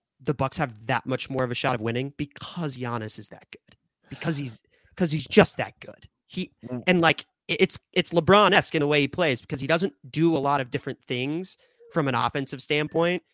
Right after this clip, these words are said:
Speaker 1: He just kinda just goes at you. I, I, I tweeted about it. I was like, "It looks like,"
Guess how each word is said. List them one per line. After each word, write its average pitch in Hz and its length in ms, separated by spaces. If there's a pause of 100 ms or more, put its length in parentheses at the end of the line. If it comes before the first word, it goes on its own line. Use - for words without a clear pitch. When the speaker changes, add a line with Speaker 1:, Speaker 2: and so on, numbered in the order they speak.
(160)
Speaker 1:
He 143 120
just 147 240
kinda 170 260
just 143 220
goes 143 260
at 139 260
you. 120 220
I, - 220
I, 135 200 (320)
I 143 60
tweeted 196 400
about 123 240
it. 123 100
I 120 80
was 127 120
like, 127 160
"It 135 80
looks 156 320
like," 123 360